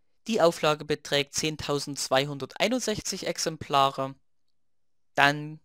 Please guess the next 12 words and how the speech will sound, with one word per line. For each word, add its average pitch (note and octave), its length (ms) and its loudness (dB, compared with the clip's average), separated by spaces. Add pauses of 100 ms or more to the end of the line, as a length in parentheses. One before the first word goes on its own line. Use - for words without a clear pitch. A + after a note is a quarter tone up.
gibt D3+ 240 -8
es D3 140 -2
die D3 120 -10
zwanzig C#3+ 500 0
Mark C#3+ 260 0
von D3 100 -4
neunzehnhundertneunundsiebzig, D#3 1600 -4
dreißig D3 540 0
Jahre C3+ 320 0
D C3 100 -4
D - 100 -4
R. F#3+ 300 2